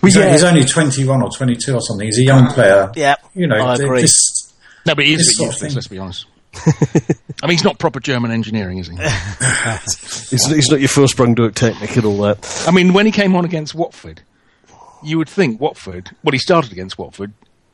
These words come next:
Speaker 4: you'd think you'd be able to, as an international, a World Cup winner, you'd be able to shine against Watford.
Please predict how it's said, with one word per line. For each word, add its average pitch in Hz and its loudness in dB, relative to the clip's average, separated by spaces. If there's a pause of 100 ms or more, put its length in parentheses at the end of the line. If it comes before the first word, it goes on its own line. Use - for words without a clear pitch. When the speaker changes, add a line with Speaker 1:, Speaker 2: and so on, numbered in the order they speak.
(180)
Speaker 4:
you'd 147 -8
think 170 0
you'd 147 -4
be 135 0
able 131 2
to, - -6
as 147 0
an 160 0
international, 127 -2
a 113 -6
World 123 -2
Cup - -4
winner, 98 -6
you'd 123 -2
be 117 2
able 117 0
to 113 -2
shine 107 2
against 98 -4
Watford. - -6